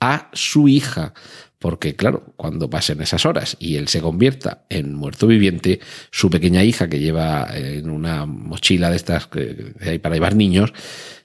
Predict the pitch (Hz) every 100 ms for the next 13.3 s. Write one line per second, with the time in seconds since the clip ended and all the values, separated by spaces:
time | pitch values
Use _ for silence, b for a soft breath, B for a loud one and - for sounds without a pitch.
0 | - - 80 87 82 87 87 87 87 98
1 | 98 101 90 92 87 90 78 76 76 80
2 | 73 - B B B B B _ 85 -
3 | 92 87 87 87 87 85 80 78 87 87
4 | 82 92 101 104 104 98 85 90 98 107
5 | 98 110 117 107 98 - - 131 113 90
6 | 85 113 117 135 156 B B B _ 98
7 | 113 117 107 107 107 101 98 95 90 98
8 | 107 107 - - - 120 117 104 107 95
9 | 90 95 95 - - 90 82 - - -
10 | B B B B B B _ 98 101 101
11 | 120 127 - 120 120 120 110 113 151 143
12 | 104 - - - 101 95 98 95 92 92
13 | 90 87